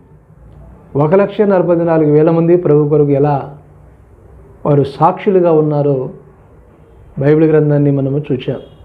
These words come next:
దేవునికి స్తోత్రం. ప్రియులారా, ఎలా వారు పవిత్రీకరించబడ్డారు అని బైబిల్ గ్రంథాన్ని మనం ధ్యానం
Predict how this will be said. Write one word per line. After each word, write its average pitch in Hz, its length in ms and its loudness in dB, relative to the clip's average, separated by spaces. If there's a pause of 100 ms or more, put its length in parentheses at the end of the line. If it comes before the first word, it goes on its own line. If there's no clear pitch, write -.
(340)
దేవునికి 131 280 0
స్తోత్రం. 135 500 -2 (1500)
ప్రియులారా, 190 640 2 (1500)
ఎలా 196 300 0
వారు 214 240 0
పవిత్రీకరించబడ్డారు 170 1600 0 (520)
అని 147 360 0
బైబిల్ 151 260 2
గ్రంథాన్ని 156 400 0
మనం 139 220 -2
ధ్యానం 131 280 -4